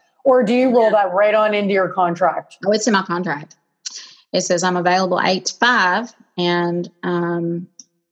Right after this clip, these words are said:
Speaker 2: if you text or call me after that, I charge it at time and a half, my hourly rate.
Speaker 1: Oh, dang.
Speaker 2: Um, and that,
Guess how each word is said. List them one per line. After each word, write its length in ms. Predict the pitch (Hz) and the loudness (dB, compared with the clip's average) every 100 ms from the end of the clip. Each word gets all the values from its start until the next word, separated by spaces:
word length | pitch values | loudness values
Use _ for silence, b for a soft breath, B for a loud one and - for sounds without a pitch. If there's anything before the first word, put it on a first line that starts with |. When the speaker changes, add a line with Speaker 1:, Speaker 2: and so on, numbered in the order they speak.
| - | -6
Speaker 2:
if 200 | 180 180 | -6 -4
you 160 | 185 175 | -4 -4
text 560 | - 180 180 - - - | -2 -2 -2 -4 -6 -2
or 220 | 185 170 | 0 0
call 360 | - 175 170 | 0 0 2
me 220 | 185 190 190 | 0 0 2
after 380 | 151 170 - | 0 -2 -4
that, 340 | 180 165 - - | 0 0 0 0
I 80 | 160 | -2
charge 300 | - 175 170 | 0 0 2
it 100 | 170 | 0
at 120 | 170 | 0
time 260 | - 160 160 | 0 0 2
and 80 | |
a 40 | 165 | 2
half, 580 | 175 165 139 160 - - | 2 0 0 -6 -12 -2
my 100 | 165 | 0
hourly 380 | 156 160 156 151 | 2 2 2 0
rate. 440 | - - - - 165 - b b | 0 -2 -6 -8 -14 -18 b b
Speaker 1:
Oh, 100 | 190 | -4
dang. 400 | 180 180 170 160 165 | -2 0 2 2 0
Speaker 2:
Um, 120 | 160 - _ _ _ _ _ _ _ - - | -2 -8 _ _ _ _ _ _ _ -18 -2
and 160 | 190 202 | 2 4
that, 200 | 208 | 2